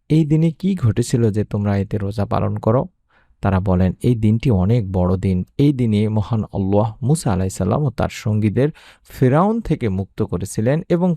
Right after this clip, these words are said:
ফেরাউন ও তার বাহিনীকে ডুবিয়ে মেরেছিলেন। এর কৃতজ্ঞতা স্বরূপ মুসা আলাইহিস সালাম রোজা রাখতেন, তাই আমরাও আশুরার রোজা পালন করে থাকি।" ইহুদিদের জবাব শুনে নবীজি সাল্লাল্লাহু আলাইহি সাল্লাম বলেন,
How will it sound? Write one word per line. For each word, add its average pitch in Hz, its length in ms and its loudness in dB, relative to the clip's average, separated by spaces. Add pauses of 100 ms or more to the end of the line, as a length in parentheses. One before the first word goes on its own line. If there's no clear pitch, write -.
(100)
ফেরাউন 120 380 2
ও 160 40 0
তার 87 240 -2
বাহিনীকে 117 760 0
ডুবিয়ে 117 760 0
মেরেছিলেন। 92 680 -6 (540)
এর 208 140 4 (120)
কৃতজ্ঞতা 214 600 0
স্বরূপ 190 280 0
মুসা 170 320 -2
আলাইহিস 175 220 0
সালাম 180 260 0
রোজা 151 220 2
রাখতেন, 123 580 0
তাই 90 260 -2
আমরাও 107 640 0 (280)
আশুরার 113 440 -4
রোজা 101 220 -6
পালন 95 400 -2
করে - 200 -4
থাকি।" - 360 -2 (460)
ইহুদিদের 208 800 2
জবাব 127 360 0
শুনে 151 300 -4
নবীজি 127 280 -2
সাল্লাল্লাহু 123 440 0
আলাইহি 131 180 -2
সাল্লাম 131 240 0
বলেন, 92 360 0